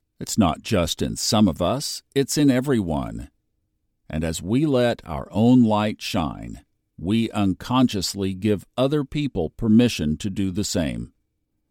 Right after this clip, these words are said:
As we are liberated from our own fear, our presence automatically liberates others." So do you want to help change the world, truly change the world,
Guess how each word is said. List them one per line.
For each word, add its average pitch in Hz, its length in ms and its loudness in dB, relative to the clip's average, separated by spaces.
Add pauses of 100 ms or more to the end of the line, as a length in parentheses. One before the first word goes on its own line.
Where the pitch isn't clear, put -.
(380)
As 87 180 -2
we 135 280 2
are 117 100 4
liberated 110 680 2
from 110 200 2
our 104 240 2
own 131 360 6
fear, 69 600 -6 (460)
our 131 240 0
presence 87 680 -2
automatically 98 840 0
liberates 87 760 -2
others." 73 560 -4 (1800)
So 123 160 2
do 113 100 -4
you 143 120 4
want 143 280 6
to 117 320 2
help 117 300 2
change 110 420 2
the 101 80 -4
world, 104 400 0
truly 113 720 0
change 101 460 0
the 101 80 -4
world, 98 420 0